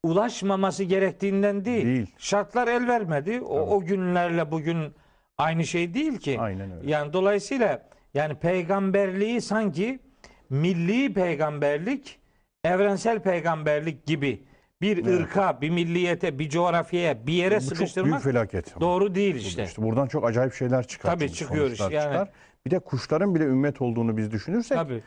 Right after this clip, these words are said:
Speaker 1: tabii.
Speaker 2: ümmet dediğimizde işin içine başkaca
Speaker 1: Baş-, tabii, varlıklar
Speaker 2: varlıkların
Speaker 1: girer.
Speaker 2: da girebildiğini
Speaker 1: Aynen
Speaker 2: hesap
Speaker 1: öyle.
Speaker 2: etmemiz lazım.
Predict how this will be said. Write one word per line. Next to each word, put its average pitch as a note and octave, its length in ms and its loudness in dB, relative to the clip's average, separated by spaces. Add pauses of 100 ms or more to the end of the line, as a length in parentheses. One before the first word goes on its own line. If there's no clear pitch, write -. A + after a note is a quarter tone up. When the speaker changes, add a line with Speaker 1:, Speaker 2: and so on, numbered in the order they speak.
Speaker 1:
tabii. D3+ 300 -4
Speaker 2:
ümmet C3 640 0
dediğimizde A2 560 0
işin B2+ 200 -4
içine C3 420 -2
başkaca B2 400 0
Speaker 1:
Baş-, G3 140 -4 (120)
tabii, C#3 200 -4
varlıklar C3+ 200 0
Speaker 2:
varlıkların A2+ 460 0
Speaker 1:
girer. C3+ 140 2
Speaker 2:
da G#2+ 40 0
girebildiğini G#2 580 -2
Speaker 1:
Aynen - 100 0
Speaker 2:
hesap C#3 220 0
Speaker 1:
öyle. A2 100 0
Speaker 2:
etmemiz F2+ 360 -6
lazım. D#2+ 260 -10